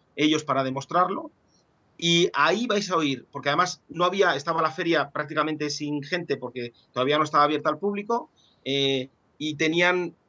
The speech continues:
em, y estaban jugando. Entonces ahí sí que podéis tener la sensación de si se oye mucho o no, la sensación de, de, del,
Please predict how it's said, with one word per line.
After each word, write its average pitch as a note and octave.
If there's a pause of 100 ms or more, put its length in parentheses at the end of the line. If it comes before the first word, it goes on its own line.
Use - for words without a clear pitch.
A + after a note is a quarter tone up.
(140)
em, C#3+
y C#3+
estaban F#3
jugando. C#3
Entonces D3
ahí F3+
sí G#3+
que G#3
podéis G3+
tener G3+
la F#3+
sensación F3+
de F3
si E3
se E3
oye F3+ (260)
mucho F3+
o E3+
no, F3
la E3+
sensación E3
de, D3 (280)
de, B2+ (460)
del, C#3